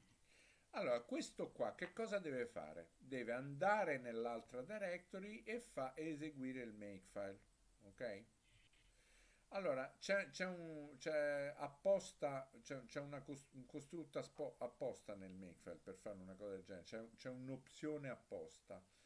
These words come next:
che è la, l'opzione meno C, ok? Allora, vai a capo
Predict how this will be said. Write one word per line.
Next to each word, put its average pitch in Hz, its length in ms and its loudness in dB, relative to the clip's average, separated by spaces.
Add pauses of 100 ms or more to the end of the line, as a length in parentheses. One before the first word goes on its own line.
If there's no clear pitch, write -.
(280)
che 151 320 2
è - 20 -14
la, 127 140 0 (100)
l'opzione 147 500 -2
meno 135 420 -2
C, 101 360 -10 (760)
ok? 98 360 -8 (1400)
Allora, 127 260 4
vai 185 240 0
a 143 80 -2
capo 120 540 -8